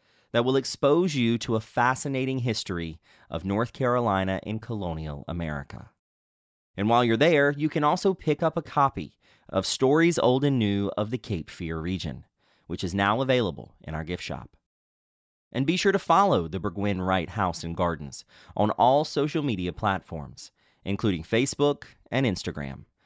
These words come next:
for the latest on what we're doing at the site. As a nonprofit, this podcast and all the exciting projects done at the Burgwyn Wright House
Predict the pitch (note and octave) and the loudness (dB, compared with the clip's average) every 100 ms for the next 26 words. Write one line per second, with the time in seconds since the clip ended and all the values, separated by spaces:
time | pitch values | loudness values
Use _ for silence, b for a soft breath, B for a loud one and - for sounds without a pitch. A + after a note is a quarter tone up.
0 | _ _ A2+ B2+ D3+ E3 F#2 - - - | _ _ 2 4 4 4 0 -4 -12 -6
1 | F#2+ F2+ B2+ A#2+ G#2+ D#2+ C2 C#2+ - - | -2 -2 -2 -2 -2 -2 -6 -12 -10 -6
2 | F2+ D#2 C2 _ _ _ _ _ _ _ | -4 -6 -10 _ _ _ _ _ _ _
3 | _ _ _ - A2 A2 G#2+ F#2 - A#2+ | _ _ _ 0 2 4 4 2 2 2
4 | A2+ F#2 D#2+ _ b b b C3 E3+ - | 4 0 -4 _ b b b 0 0 0
5 | D#3 C#3 C3+ C#3 B2 B2 - A2 - C#3+ | 2 2 0 0 0 0 -2 -2 2 4
6 | G3+ A3+ G3+ - D3+ D3 C#3 - C3 A#2 | 4 0 -4 0 2 2 0 0 2 2
7 | F2 C#2+ - - C3 A2 F2 D#2+ F2 D#2+ | -2 -8 -4 2 4 4 0 -4 -6 -4
8 | F2 F2+ F2+ E2+ F2 E2+ F2+ E2+ E2+ - | -4 -2 0 0 0 0 0 0 -2 -8